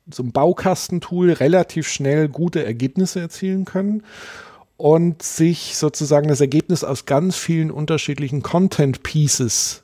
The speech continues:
zusammensetzen kann. Also man kann da mal über ein Filmchen die, die, die Lösung erklären, über Text, über Grafiken. Und da hat für uns einfach die Website deshalb Sinn gemacht, weil man da sehr viel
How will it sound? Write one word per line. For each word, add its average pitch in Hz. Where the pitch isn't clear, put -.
zusammensetzen 113
kann. 92
Also 101
man 107
kann 120
da 113
mal 113
über 120
ein 117
Filmchen 165
die, 139
die, 127
die 127
Lösung 131
erklären, 123
über 110
Text, -
über 113
Grafiken. 135
Und 123
da 117
hat 127
für 135
uns 160
einfach 131
die 123
Website 123
deshalb 127
Sinn 127
gemacht, 120
weil 117
man 117
da 113
sehr 113
viel 110